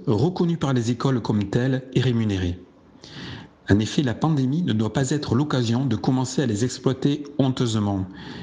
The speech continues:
Ils auront l'occasion de l'être largement une fois diplômés tout au long de leur carrière.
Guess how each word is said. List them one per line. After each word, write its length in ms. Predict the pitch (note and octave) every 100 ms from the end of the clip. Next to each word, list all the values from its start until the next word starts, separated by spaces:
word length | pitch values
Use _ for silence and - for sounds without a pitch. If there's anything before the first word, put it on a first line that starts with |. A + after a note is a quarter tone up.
| - -
Ils 160 | A2+ A#2+
auront 160 | B2
l'occasion 400 | B2+ B2+ B2+ C3
de 80 | B2+
l'être 300 | B2 C3 -
largement 640 | A2 C3+ C3 B2+ B2+ C3+ -
une 200 | A#2+ B2
fois 200 | - G#2+
diplômés 540 | G#2 C3 A#2+ G#2+ G#2
tout 240 | G#2+ B2+ -
au 60 |
long 100 | A2+
de 80 | G#2+
leur 160 | G#2 -
carrière. 480 | A2 G2 F#2 F2